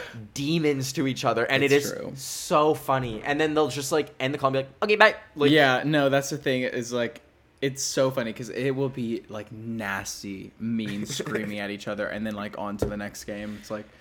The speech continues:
Speaker 2: it's
Speaker 1: There's been a
Speaker 2: whatever.
Speaker 1: few times where you'll, like, come downstairs and you'll be like,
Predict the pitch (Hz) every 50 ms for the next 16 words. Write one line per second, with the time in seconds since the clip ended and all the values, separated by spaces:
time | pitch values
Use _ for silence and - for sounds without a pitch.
0 | - - - - - - - _ _ - - 117 - 180 180 170 185 202 214 233
1 | 226 - - 147 151 135 131 - 147 120 117 113 117 117 127 127 127 127 123 127
2 | 127 127 - 135 113 107 107 107 110 104 - 113 107 107 104 107 120 117 110 113
3 | - -